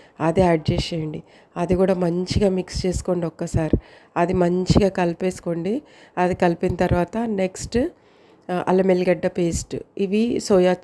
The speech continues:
చంక్స్, ఇంట్లో ఏం కనిపిస్తే అవి అన్నీ యాడ్ చేసేసిన. కూర మాత్రం అద్దిరిపోయింది, సూపర్ అయింది.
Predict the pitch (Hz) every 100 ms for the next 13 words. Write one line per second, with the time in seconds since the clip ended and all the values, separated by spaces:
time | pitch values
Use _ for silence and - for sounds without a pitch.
0 | - 175 170 - - - - - - 202
1 | 202 214 202 190 190 196 196 180 175 202
2 | - 202 185 175 185 196 196 190 170 196
3 | 185 185 - 196 262 - - _ - 190
4 | 202 208 190 185 - 214 202 156 202 202
5 | 208 185 196 233 - 185 - - 208 196
6 | 185 180 160